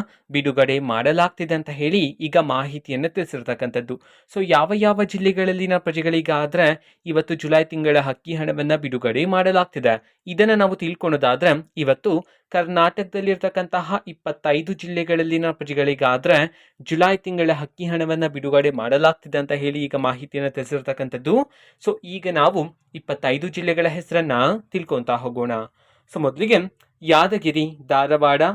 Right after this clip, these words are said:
ದಾವಣಗೆರೆ, ಉತ್ತರ ಕನ್ನಡ, ದಕ್ಷಿಣ ಕನ್ನಡ, ಶಿವಮೊಗ್ಗ,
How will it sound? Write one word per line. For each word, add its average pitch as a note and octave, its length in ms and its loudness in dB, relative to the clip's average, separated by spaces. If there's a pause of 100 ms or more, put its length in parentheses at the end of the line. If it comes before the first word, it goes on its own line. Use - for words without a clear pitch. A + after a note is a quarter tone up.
(180)
ದಾವಣಗೆರೆ, D#3 800 2
ಉತ್ತರ G3+ 320 -4
ಕನ್ನಡ, C#3 320 -2 (280)
ದಕ್ಷಿಣ C#3 320 -4 (100)
ಕನ್ನಡ, D#3+ 240 -2 (240)
ಶಿವಮೊಗ್ಗ, C3+ 560 -4